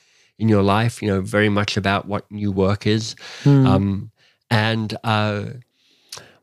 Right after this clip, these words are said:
Speaker 1: I just remember hitting this moment where I'm like, "I've got a new book to write," and it's about unweirding coaching, making coaching an accessible tool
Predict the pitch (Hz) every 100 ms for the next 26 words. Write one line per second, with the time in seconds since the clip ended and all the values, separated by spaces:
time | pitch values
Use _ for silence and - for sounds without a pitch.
0 | - 120 - 156 - 131 127 143 131 98
1 | 127 123 107 98 113 127 135 95 101 101
2 | 101 104 98 110 110 117 113 113 101 113
3 | - 110 101 92 98 101 - 104 107 107
4 | - 107 110 110 104 101 110 - 107 101
5 | - 73 - - 120 - 127 - - 139
6 | - 113 95 95 113 - _ - 110 110
7 | - 127 117 127 110 107 - 135 120 98
8 | 90